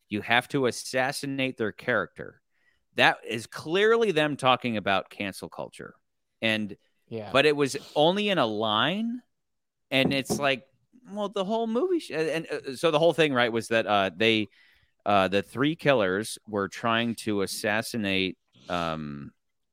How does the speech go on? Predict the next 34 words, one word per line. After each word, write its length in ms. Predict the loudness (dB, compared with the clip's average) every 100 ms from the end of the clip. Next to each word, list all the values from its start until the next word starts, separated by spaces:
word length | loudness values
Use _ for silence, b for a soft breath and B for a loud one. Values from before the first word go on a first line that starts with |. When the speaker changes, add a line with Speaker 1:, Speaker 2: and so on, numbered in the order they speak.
| _ _ _ -4
Speaker 1:
uh, 440 | -2 -2 -2 -6
Sam's 520 | -8 -2 0 0 -2 -6
character, 480 | -4 -2 -4 -10
the 120 | -8 -2
lead, 300 | -2 -2 -4
the 180 | -2 0
lead, 400 | 0 0 -4 -12 _ _ -6
uh, 180 | -6 -6
you 100 | -8
know, 160 | -6 -4
lead 180 | -4 -2
chick, 180 | -6 -4
the 160 | -4 -2
new 200 | 0 0
Sydney. 400 | -2 -6 -8 -14 b b b b
They 100 | 6
were, 160 | 6 6
it 140 | 6
was 140 | 6 6
like, 280 | 4 2 _ _ _ _ -2
"We're 260 | 6 6
gonna 220 | 8 4 4
blame 420 | 4 4 4 2
this 180 | 0 2
all 220 | 2 2
on 180 | 0 -4
her. 520 | -4 2 2 2 0
We've 200 | -4 -2
started 360 | 4 6 6
all 140 | 6 4
these 220 | 2 -2
rumors, 840 | 2 4 4 2 0 -2 -6 -12 -8
right, 300 | 0 2 2 0
where, 440 | 0 2 2 -2